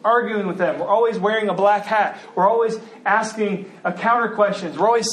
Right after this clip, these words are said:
cynical. We're seeing through everything. And it can also mean our internal heart.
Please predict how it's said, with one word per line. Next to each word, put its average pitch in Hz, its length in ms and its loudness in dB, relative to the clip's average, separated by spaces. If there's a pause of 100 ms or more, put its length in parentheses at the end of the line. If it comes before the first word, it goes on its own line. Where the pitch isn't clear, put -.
cynical. 233 480 2
We're 170 140 -2
seeing 240 340 0
through 240 300 0
everything. 190 540 -2
And 208 120 -2
it 233 60 -6
can 240 100 -2
also 269 320 0
mean 247 200 2
our 208 120 0
internal 226 400 0
heart. 226 460 -2